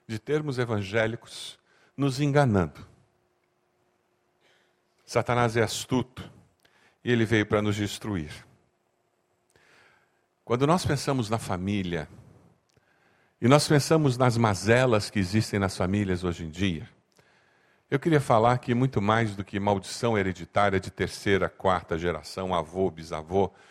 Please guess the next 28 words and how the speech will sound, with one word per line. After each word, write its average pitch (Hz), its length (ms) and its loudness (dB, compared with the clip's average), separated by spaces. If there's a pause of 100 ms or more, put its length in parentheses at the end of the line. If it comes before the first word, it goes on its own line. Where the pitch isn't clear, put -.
(400)
o 127 80 -8
que 202 160 -6
existe 120 560 -4
na 104 100 -4
realidade 90 840 -2 (500)
é 156 80 0
uma 180 160 2
cultura 151 560 4
não 147 200 0
cristã 123 720 -2
dentro 143 540 -2
de 113 140 -4
lares 110 440 2
evangélicos 98 1040 -2 (340)
que - 80 -10
estão 190 240 0
destruindo 196 600 -2
nossos 196 340 -2
lares. 202 640 -4 (1600)
Porque 190 200 6
nós 233 280 4
não 196 220 4
nos 175 240 2
deixamos 202 560 2
discipular, 107 800 0
porque 143 240 -2
nós 202 260 6
não 180 260 4